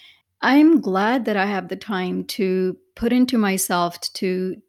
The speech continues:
to actually dissociate with a lot of these culturally conditioned behaviors,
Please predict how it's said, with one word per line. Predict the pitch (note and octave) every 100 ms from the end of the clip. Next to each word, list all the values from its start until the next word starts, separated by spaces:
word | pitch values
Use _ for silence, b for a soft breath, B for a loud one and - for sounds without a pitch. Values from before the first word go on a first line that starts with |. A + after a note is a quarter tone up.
| _
to | - G#3+
actually | G#3 G#3+ - G#3
dissociate | G3+ G3 G3 A3+ - G3+ F3+ -
with | F#3+
a |
lot | F#3 F3+
of | F3+ F3
these | F#3+ F3 - - - _ _
culturally | - A3 G#3 G#3+ G3
conditioned | G3 G3+ F#3+ - F#3
behaviors, | F#3 F3+ - G3 F#3 F#3+ F#3 F#3 F#3+